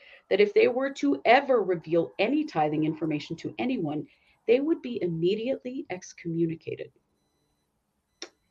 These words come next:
Yeah. So, uh, it's a pretty big deal, or supposed to be a pretty big deal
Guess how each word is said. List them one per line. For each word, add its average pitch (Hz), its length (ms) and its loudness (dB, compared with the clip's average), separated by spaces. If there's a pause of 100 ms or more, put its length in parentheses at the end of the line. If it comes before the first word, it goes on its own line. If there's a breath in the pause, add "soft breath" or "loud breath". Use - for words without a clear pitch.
(1080)
Yeah. - 220 0 (260)
So, 160 1000 6 (540 soft breath)
uh, 156 1040 8
it's 165 260 4
a - 60 0
pretty 415 480 8
big 427 240 8
deal, 427 280 12
or 180 100 10
supposed 359 500 4
to 294 60 -2
be 208 160 0
a 196 40 4
pretty 196 220 -2
big 175 200 -4
deal 247 280 -2